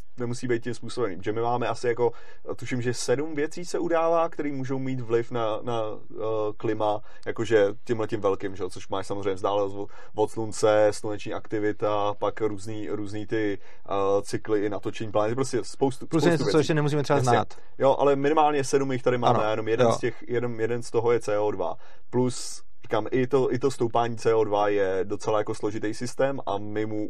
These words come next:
Speaker 1: úplně
Speaker 2: My
Speaker 1: zcela
Speaker 2: nerozumíme, ano.
Speaker 1: nerozumíme. Jako to samý, jako ohledně té likvidace a tak. Co ovšem, eh, ten, ten problém tady z tohohletoho je, že fakt hezky to kopíruje teda,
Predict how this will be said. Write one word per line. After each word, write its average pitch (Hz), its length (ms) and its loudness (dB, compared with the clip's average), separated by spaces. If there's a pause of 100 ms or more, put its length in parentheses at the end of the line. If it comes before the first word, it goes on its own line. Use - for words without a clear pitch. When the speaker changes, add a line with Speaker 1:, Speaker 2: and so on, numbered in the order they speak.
Speaker 1:
úplně 123 360 0
Speaker 2:
My 135 40 4
Speaker 1:
zcela 131 120 2
Speaker 2:
nerozumíme, 117 300 4
ano. 107 100 0
Speaker 1:
nerozumíme. 143 580 0 (300)
Jako 113 180 -2
to 110 100 -4
samý, 110 320 -2
jako 107 260 2
ohledně 107 320 2
té 104 160 -6
likvidace 107 540 0
a 101 80 0
tak. 85 240 -2 (960)
Co 143 420 2 (120)
ovšem, 127 540 0 (440)
eh, 113 320 2
ten, 131 200 0
ten 131 200 0
problém 160 340 2
tady 147 200 2
z - 120 -4
tohohletoho 131 580 2
je, 104 260 4
že 113 200 0 (760)
fakt 123 260 2
hezky 131 260 -2
to 135 100 4
kopíruje 98 560 0
teda, 98 320 0